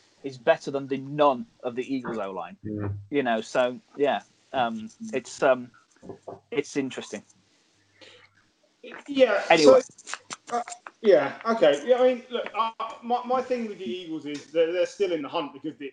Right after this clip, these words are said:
Speaker 3: the division is so
Speaker 1: Yeah.
Speaker 3: bad. So th-, that just says more about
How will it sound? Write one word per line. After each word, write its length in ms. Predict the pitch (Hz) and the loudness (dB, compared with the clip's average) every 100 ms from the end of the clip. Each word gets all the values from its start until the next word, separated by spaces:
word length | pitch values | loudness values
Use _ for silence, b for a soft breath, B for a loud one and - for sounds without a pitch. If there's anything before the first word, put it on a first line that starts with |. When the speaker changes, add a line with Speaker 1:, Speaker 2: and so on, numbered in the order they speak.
| _ | _
Speaker 3:
the 80 | 139 | -16
division 360 | 139 156 131 | -8 -8 -6
is 160 | 131 - | -14 -10
so 200 | 156 - | -6 0
Speaker 1:
Yeah. 160 | 127 - | 4 4
Speaker 3:
bad. 180 | - - - _ _ _ _ | 2 -10 -20 _ _ _ _
So 260 | 165 165 165 - _ _ _ _ _ _ _ _ _ - - - | 0 0 -4 -12 _ _ _ _ _ _ _ _ _ -20 -20 -18
th-, 160 | 214 208 | -10 -4
that 160 | 208 180 | 0 0
just 160 | 175 | -2
says 260 | 175 160 139 | -2 -2 0
more 300 | 165 156 147 | 0 2 0
about 320 | 143 143 135 | -2 -4 -6